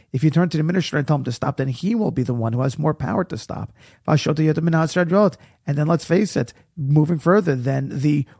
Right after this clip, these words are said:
officer on top of the administrator, on top of the, um, executioner, would have even more power. And of course, going up the ladder to the king, having the most power from them all,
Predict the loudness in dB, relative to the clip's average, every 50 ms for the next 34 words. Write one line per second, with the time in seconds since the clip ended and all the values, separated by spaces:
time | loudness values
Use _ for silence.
0 | _ 2 4 4 4 4 2 -4 -2 0 0 0 0 0 0 0 2 2 2 2
1 | 2 2 0 -2 -2 -2 -2 -2 0 0 2 0 0 0 -2 0 2 2 2 0
2 | 0 -2 0 0 0 -2 -4 -10 -18 -20 _ _ -6 -4 -2 0 0 0 0 0
3 | -2 -4 -6 _ _ _ -4 -2 -2 0 0 0 -2 -2 -4 -6 -6 -6 -6 -2
4 | 0 0 2 2 2 2 2 0 2 2 0 2 2 0 0 0 0 0 0 2
5 | 2 0 -2 -2 -2 -2 0 0 0 0 0 0 0 0 0 0 0 0 0 0
6 | 0 -2 -2 -2 -4 -6 -6 -6 -6 -4 -2 -2 -2 -2 -2 -2 -2 -2 -2 -4
7 | -4 -4 -4 -4 -4 -4 -4 -4 -4 -4 -4 -4 -4 -4 -6 -6 -6 -6 -4 -4
8 | -4 -4 -2 -2 -2 -2 -4 -6 -10 -16 -20 _ _ _ _ -8 -8 -8 -8 -4
9 | 0 0 0 0 0 -2 -2 -2 -2 -2 -4 -6 -4 -2 0 0 2 2 0 -2
10 | -2 -4 -6 -6 -6 -6 -6 -4 -4 -6 -4 -4 -4 -4 -4 -6 -6 -6 -4 -6
11 | -6 -6 -6 -6 -4 -4 -4 -4 -4 -4 -4 -4 -4 -4 -4 -4 -4 -6